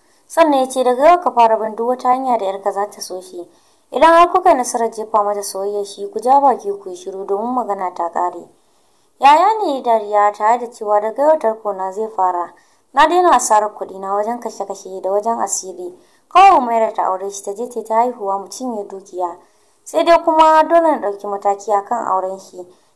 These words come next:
Tabbas wannan yarinya ba za ta haihu da shi ba, bare ta ci gadon sa. Iya ƴata Umaira ce kaɗai za ta haifi ƴaƴa." Jikin Masinja ne ya yi sanyi domin shi ba don haka ya yi wannan dabarar ba.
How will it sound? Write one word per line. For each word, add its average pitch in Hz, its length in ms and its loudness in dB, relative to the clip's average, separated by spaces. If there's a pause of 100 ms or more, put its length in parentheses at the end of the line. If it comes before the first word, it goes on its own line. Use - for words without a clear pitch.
(100)
Tabbas 359 400 0
wannan 214 320 -6
yarinya 208 400 -4
ba 185 160 -4
za 220 180 -2
ta 226 120 -6
haihu 196 240 -6
da 180 80 -14
shi - 220 -18
ba, 185 220 -2
bare 190 240 -4
ta 233 140 -6
ci 220 120 -10
gadon 185 360 -6
sa. 170 240 -10 (640)
Iya 320 160 4 (240)
ƴata 320 180 6
Umaira 214 320 -6
ce 208 200 -12
kaɗai 240 260 -8
za 254 180 0
ta 220 380 -2
haifi 180 240 -16
ƴaƴa." 170 400 -2 (1700)
Jikin 359 300 2
Masinja 359 480 4
ne 247 80 -6
ya 208 160 -6
yi 202 60 -8
sanyi 208 380 -6
domin 233 280 -6
shi 311 200 -10
ba 269 200 6
don 214 160 0
haka 208 240 -6
ya 196 60 -10
yi 196 60 -6
wannan 185 300 -6
dabarar 180 520 -2
ba. 165 200 -4